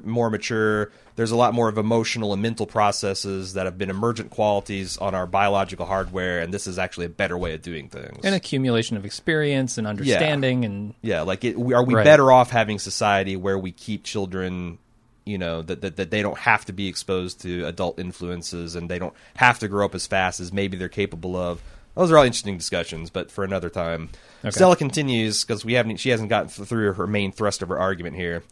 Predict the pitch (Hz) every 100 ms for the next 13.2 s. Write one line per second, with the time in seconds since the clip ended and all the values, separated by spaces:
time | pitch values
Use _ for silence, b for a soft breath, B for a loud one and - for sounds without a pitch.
0 | b b b - 151 175 156 143 180 180
1 | 170 - 135 143 117 123 120 - - 120
2 | 110 107 117 98 120 127 117 107 104 87
3 | 95 - 147 143 131 117 113 104 104 98
4 | - 101 95 92 120 104 - 87 87 98
5 | - - 107 101 - - 127 123 120 120
6 | 107 101 101 95 104 98 92 110 117 110
7 | - 107 101 - 113 98 95 - 107 101
8 | 107 95 90 104 117 - 69 - - -
9 | b b b - 120 131 - 135 127 107
10 | 90 139 151 110 101 101 92 123 110 104
11 | 104 117 110 107 110 87 104 104 101 90
12 | 87 - 139 127 110 - 208 240 - 87
13 | 73